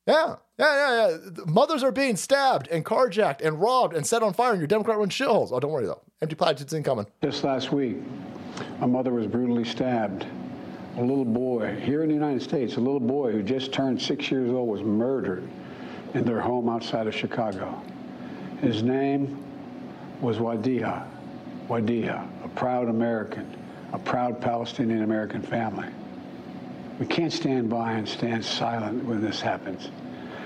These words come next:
Speaker 2: We must, without equivocation, denounce anti-Semitism. We must also, without equivocation, denounce Islamophobia. And to all you hurting, those of you hurting, I want you to know I see you.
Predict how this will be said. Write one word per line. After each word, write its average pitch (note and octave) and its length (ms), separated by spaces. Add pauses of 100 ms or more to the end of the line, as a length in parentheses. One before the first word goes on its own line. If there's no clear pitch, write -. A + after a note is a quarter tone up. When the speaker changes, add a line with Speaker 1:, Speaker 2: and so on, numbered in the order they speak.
(200)
Speaker 2:
We B2+ 100
must, C#3+ 440
without C3 380 (360)
equivocation, D3 1000
denounce C3+ 580 (380)
anti-Semitism. - 920 (440)
We B2+ 100
must D3 320
also, C#3+ 460
without A#2 420
equivocation, A#2+ 600
denounce B2+ 440
Islamophobia. B2 960 (1040)
And A#2+ 120
to C3 60
all C3 340
you B2 240
hurting, G#2+ 560
those A2+ 220
of A#2+ 100
you A2+ 120
hurting, G#2+ 480 (360)
I - 100
want A#2+ 260
you A#2+ 60
to A2+ 100
know A#2+ 260
I A2 120
see C3 320
you. G#2 280